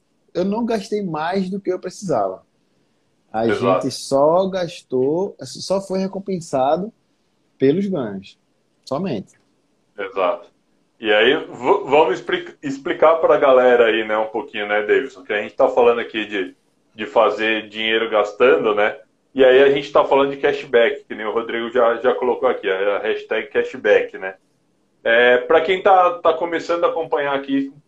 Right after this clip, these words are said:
Speaker 2: vamos explicar um pouquinho pro, pro pessoal o que que é esse cashback, né? Como, como que funciona um pouquinho disso.
Speaker 1: Então, Thiago, hoje existem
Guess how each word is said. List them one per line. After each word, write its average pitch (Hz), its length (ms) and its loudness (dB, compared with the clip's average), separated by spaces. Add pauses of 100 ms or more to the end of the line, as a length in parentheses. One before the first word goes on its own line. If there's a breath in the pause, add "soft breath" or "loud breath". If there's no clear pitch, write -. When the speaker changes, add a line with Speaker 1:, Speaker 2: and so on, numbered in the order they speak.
(120)
Speaker 2:
vamos 143 200 2
explicar 190 320 0
um 180 80 -2
pouquinho 165 400 -6
pro, 127 320 0
pro 139 200 -4
pessoal 135 440 2
o 139 40 0
que 139 120 -8
que - 180 -6
é 139 180 6
esse - 160 -4
cashback, 120 600 -4
né? 104 260 -8
Como, 135 360 -6 (260)
como 131 240 -2
que - 80 -18
funciona 135 600 0
um 117 80 -8
pouquinho 110 400 -8
disso. - 340 -12 (840)
Speaker 1:
Então, 175 460 0
Thiago, 101 380 -2 (240)
hoje 175 540 2
existem 156 720 -6